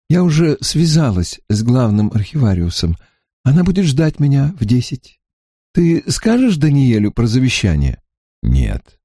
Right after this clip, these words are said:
и Анни тоже не скажу, пока Стивен жив». Она повязала шарф ему на шею, поцеловала его и отпустила под дождь.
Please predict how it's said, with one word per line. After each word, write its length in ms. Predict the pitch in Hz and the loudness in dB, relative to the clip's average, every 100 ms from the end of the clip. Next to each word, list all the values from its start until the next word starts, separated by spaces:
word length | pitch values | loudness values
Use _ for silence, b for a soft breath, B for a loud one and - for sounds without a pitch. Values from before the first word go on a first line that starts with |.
| _ _ - | _ _ -4
и 80 | 71 | -2
Анни 400 | 76 71 80 110 | 0 2 0 0
тоже 400 | - 67 67 71 | -2 -2 -2 -2
не 100 | 69 | -2
скажу, 560 | - - 64 - - - _ _ _ _ _ _ _ | -2 -4 -4 -4 -8 -12 _ _ _ _ _ _ _
пока 320 | - 65 67 57 | -8 -4 -4 -4
Стивен 500 | - - 80 64 60 | -6 -4 -2 -2 -4
жив». 340 | 65 62 - _ _ _ _ _ _ _ _ _ _ _ _ _ | -4 -6 -10 _ _ _ _ _ _ _ _ _ _ _ _ _
Она 220 | 92 107 117 | -2 0 0
повязала 520 | 92 92 90 90 85 | 0 0 0 0 -2
шарф 420 | - 120 170 - | -2 -2 0 0
ему 180 | 156 151 | 0 2
на 140 | 147 | 0
шею, 420 | 131 - 135 127 | -2 -2 0 0
поцеловала 800 | - - - 82 76 101 139 139 | -2 -6 -2 0 0 0 0 0
его 320 | 131 120 123 | 0 0 0
и 40 | 101 | 0
отпустила 720 | 90 - 82 - - 113 123 | -2 -4 -10 -6 -2 0 0
под 380 | - 85 95 78 | -2 -2 -2 -2
дождь. 480 | 69 76 - _ | -2 -2 -8 _